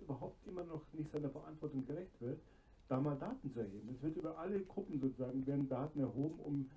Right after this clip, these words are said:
Problemlagen mal festzustellen, auch zu identifizieren.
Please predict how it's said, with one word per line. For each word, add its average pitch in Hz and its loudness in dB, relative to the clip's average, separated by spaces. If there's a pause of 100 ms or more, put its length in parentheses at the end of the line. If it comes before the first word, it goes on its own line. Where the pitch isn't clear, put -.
(200)
Problemlagen 135 8
mal 127 4
festzustellen, 131 -2 (100)
auch 135 -6
zu 135 2
identifizieren. 147 0